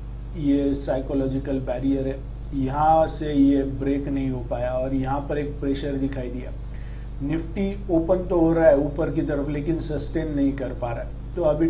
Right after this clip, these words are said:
ट्वेल्व थाउजेंड के ऊपर अगर ये सस्टेन करता है तो जो प्रीवियस हाई था ट्वेल्व थाउजेंड वन ज़ीरो थ्री, इसी के पास हंड्रेड परसेंट का ये फिबोनाची एक्सटेंशन लेवल आ रहा है। तो ट्वेल्व थाउजेंड वन वन फ़ोर को जैसे ही पार करेगा तो हमें और भी निफ्टी इंडेक्स में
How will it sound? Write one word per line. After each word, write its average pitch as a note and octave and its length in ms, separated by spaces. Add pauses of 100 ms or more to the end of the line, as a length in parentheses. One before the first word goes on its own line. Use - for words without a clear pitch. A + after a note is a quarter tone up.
(100)
ट्वेल्व E3+ 280
थाउजेंड E3 340
के E3 80
ऊपर E3 380
अगर E3 240
ये D#3+ 160
सस्टेन D3 480
करता C3+ 280
है C#3+ 280
तो D3 100
जो C#3 200 (180)
प्रीवियस D#3 680
हाई C3+ 260
था B2 160 (200)
ट्वेल्व C#3+ 260
थाउजेंड C3+ 380
वन C3+ 180
ज़ीरो C3 280 (120)
थ्री, D#3+ 260 (380)
इसी D#3+ 260
के E3+ 80
पास D#3 300
हंड्रेड C#3+ 440
परसेंट D3 360
का D3+ 60
ये D3 160
फिबोनाची C#3 500
एक्सटेंशन C3 640
लेवल A#2 280
आ A#2+ 60
रहा A#2 100
है। - 320
तो D#3 80 (100)
ट्वेल्व E3 240
थाउजेंड E3 240
वन D3+ 280
वन D3+ 200
फ़ोर D3 280
को D3 140
जैसे C#3 300
ही C#3+ 160
पार C3 280
करेगा C3+ 300
तो D#3 160
हमें C#3+ 220
और C3+ 240
भी D#3 120
निफ्टी D3 320
इंडेक्स C3+ 380
में C#3+ 120